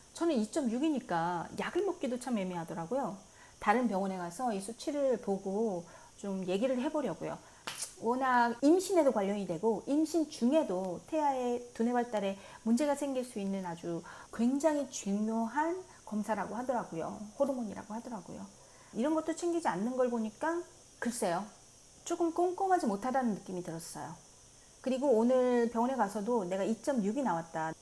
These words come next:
내가 약을 조금 소량으로라도 먹어야 되는 거 아니냐. 아, 너는 먹을 필요 없어. 이 정도 괜찮아. 나중에 임신해서 그때 다시 재봐서 높으면 그때 먹어도 돼. 그래서 인터넷 찾아봤더니 이거는 뭐 하-, 오늘 먹었다고 해서 오늘 갑자기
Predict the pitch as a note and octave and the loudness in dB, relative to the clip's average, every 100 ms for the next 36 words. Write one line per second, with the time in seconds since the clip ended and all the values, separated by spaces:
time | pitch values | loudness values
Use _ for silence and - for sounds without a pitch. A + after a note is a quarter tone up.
0 | - G3 G#3 G#3+ A#3+ A#3+ - F#3+ A3+ D4+ | -16 -4 -2 2 2 2 0 -2 -2 -4
1 | - E4+ E4 - F#4+ F#4 F4 D4 B3+ B3 | -6 -2 -2 -2 -2 -2 0 0 0 0
2 | F#3+ F3 B3 C#4 B3 G#3+ D#3+ D#3+ E3 E3 | -2 0 2 4 2 2 -2 -2 -4 -2
3 | G3 F#3 - - - A#3+ D#4+ D4 C4 A3+ | -4 -6 -14 -20 -4 2 4 4 2 0
4 | F#3+ B3 - - - - G#3 - C4+ C4+ | 0 -2 -4 -8 -8 -14 -12 0 0 2
5 | B3 G3+ G3 F3 F3+ - - - - F3 | -2 -4 -4 -6 -8 -14 -20 -20 -14 0
6 | F#3+ C4 C#4 C4+ A3+ C4+ - E4+ E4+ A#3+ | 6 6 4 2 2 0 2 2 4 4
7 | A3 B3+ F3+ G3+ A#3 A#3 A3 G#3 - F#3+ | 4 2 0 -4 -2 -2 0 -4 -2 -2
8 | G3 F#3+ C4 A3+ F#3 G3 G3 A#3+ A3+ - | -2 -2 -2 -2 0 -2 0 -2 -2 -4
9 | B3+ G3 E3+ E3+ - D#3 - - - - | -2 -2 -2 -6 -10 -12 -20 -20 -20 -12
10 | - C#4 C#4+ B3+ D#4 D#4 E4 D#4+ D#4 C#4+ | 2 2 4 2 0 -2 2 2 4 2
11 | B3+ C#4+ D#4 E4 - - - - - A#3+ | 0 2 0 0 -4 -18 -20 -20 -10 -2
12 | B3 D4+ C#4+ C#4 F4 F4 - - C#4+ E4+ | 2 2 2 0 0 -2 -2 2 6 6
13 | C4 B3+ B3+ B3+ B3 A#3+ A3+ A#3 G3+ A3+ | 6 2 2 2 4 2 2 0 -2 0
14 | A3 G3+ | 0 -2